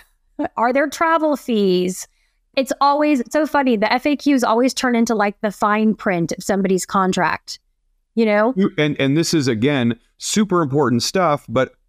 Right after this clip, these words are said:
Speaker 2: when they are at a different stage of awareness, when they are product aware and they're comparing apples to apples, they wanna know the minutia, the nuances between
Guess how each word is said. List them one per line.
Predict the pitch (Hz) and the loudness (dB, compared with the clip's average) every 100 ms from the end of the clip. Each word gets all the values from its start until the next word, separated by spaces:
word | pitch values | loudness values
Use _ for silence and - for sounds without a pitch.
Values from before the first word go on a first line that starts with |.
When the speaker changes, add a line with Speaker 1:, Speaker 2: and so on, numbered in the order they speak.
| _ _ _ | _ _ _
Speaker 2:
when | - 110 127 139 | -6 0 0 2
they | 139 | 2
are | 120 117 - | 2 0 0
at | 107 | -2
a | 113 | 0
different | 104 104 104 | 0 -2 -4
stage | - 92 | -2 0
of | 104 | 0
awareness, | 131 185 202 95 78 | 0 2 2 0 -2
when | 107 117 | -2 0
they | 131 127 | 0 0
are | 107 104 104 _ _ _ _ | 2 0 -2 _ _ _ _
product | - 143 175 160 | -4 0 0 -2
aware | 143 104 87 87 110 135 _ _ - | -2 0 2 2 0 -4 _ _ -4
and | 107 | 0
they're | 120 | 0
comparing | 117 107 117 139 135 | 0 -2 0 0 0
apples | - 113 135 110 | -2 -2 -2 -2
to | 117 | -2
apples, | 120 127 113 | -2 -2 -2
they | 95 | 0
wanna | 107 113 110 | 0 0 0
know | 98 110 135 120 101 | 0 2 2 2 0
the | 98 | 0
minutia, | 98 95 131 151 - 95 85 | 0 2 0 0 0 0 0
the | 85 | 0
nuances | 92 120 156 110 98 104 90 | 0 0 0 0 0 -4 -2
between | 101 - 123 113 113 110 | -4 -4 -2 0 2 0